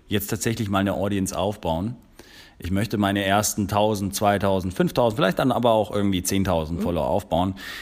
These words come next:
Speaker 1: Ihr müsst euch wirklich erstmal klar werden, okay, wer ist meine Audience? Wen möchte ich überhaupt ansprechen? Da sind wir wieder bei dem Klarheitsthema. Ich muss wirklich mal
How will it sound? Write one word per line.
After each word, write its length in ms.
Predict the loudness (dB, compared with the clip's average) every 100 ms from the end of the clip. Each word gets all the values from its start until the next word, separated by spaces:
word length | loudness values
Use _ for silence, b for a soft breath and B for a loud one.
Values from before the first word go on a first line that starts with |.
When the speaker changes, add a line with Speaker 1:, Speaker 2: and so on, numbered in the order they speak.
| B
Speaker 1:
Ihr 100 | -2
müsst 220 | -2 0
euch 200 | -2 -2
wirklich 360 | 0 0 -2 -4
erstmal 400 | -2 -2 -2 -4
klar 360 | -2 0 2 2
werden, 340 | 2 2 0
okay, 420 | -2 -2 -2 0 0
wer 160 | 0
ist 180 | -2 -2
meine 180 | -2 0
Audience? 580 | -2 -2 -2 -2 -4 -2
Wen 160 | 0
möchte 280 | 2 0 -4
ich 100 | -8
überhaupt 340 | -4 -4 -4
ansprechen? 560 | -6 -4 -6 -10 -10 -6
Da 80 | 0
sind 120 | 2
wir 80 | 2
wieder 120 | 2
bei 120 | 2
dem 120 | 2 0
Klarheitsthema. 720 | 2 2 2 0 0 0 0
Ich 60 |
muss 260 | -2 -2 2
wirklich 480 | 6 6 4 -2 0
mal 440 | 2 4 2 -2